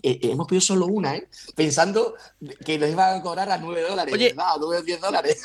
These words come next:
Speaker 1: <laughs>
Speaker 2: y, y más allá, más allá de ese, de ese atraco a mano armada en el estadio de los Buccaneers, eh, ¿en cuánto se suelen mover en los estadios las, eh, consumiciones y así?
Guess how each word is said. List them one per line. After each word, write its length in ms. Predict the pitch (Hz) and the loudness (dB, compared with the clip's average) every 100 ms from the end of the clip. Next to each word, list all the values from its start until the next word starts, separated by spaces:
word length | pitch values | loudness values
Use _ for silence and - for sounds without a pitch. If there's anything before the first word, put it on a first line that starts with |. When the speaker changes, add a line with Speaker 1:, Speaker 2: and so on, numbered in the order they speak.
| - | -6
Speaker 1:
<laughs> 100 | - | 0
Speaker 2:
y, 280 | 196 196 - | 0 0 0
y 80 | 175 | 2
más 240 | 185 - | 2 2
allá, 220 | 240 240 | 0 0
más 200 | 208 220 | 0 -4
allá 200 | 262 262 | 0 2
de 80 | 254 | 2
ese, 520 | 254 262 233 220 202 180 | 0 0 2 2 0 -2
de 60 | |
ese 120 | 190 196 | 0 2
atraco 380 | - 180 175 | 2 0 4
a 80 | 175 | 2
mano 260 | 165 170 165 | 4 2 4
armada 420 | 156 151 170 160 | 2 4 4 4
en 80 | 151 | 2
el 100 | 147 | -2
estadio 340 | 143 156 156 | -2 -2 0
de 120 | 151 151 | 0 0
los 240 | 147 139 | -2 2
Buccaneers, 640 | 165 196 202 220 226 - - | 0 0 -2 -2 -4 -4 0
eh, 220 | 175 - | 0 2
¿en 140 | 170 | -2
cuánto 260 | 170 214 277 | 0 0 0
se 120 | 269 | -2
suelen 240 | 240 247 226 | 0 0 2
mover 360 | 233 214 - - | 2 2 0 -4
en 100 | 156 | -2
los 140 | 175 | -2
estadios 420 | 190 - 151 135 | 0 2 2 0
las, 640 | 160 156 156 156 160 - - | 0 2 4 2 0 -4 -4
eh, 220 | 156 156 | -2 0
consumiciones 640 | 170 156 170 156 175 156 151 | -2 -4 -4 0 0 0 -4
y 40 | |
así? 220 | 156 - | -6 -8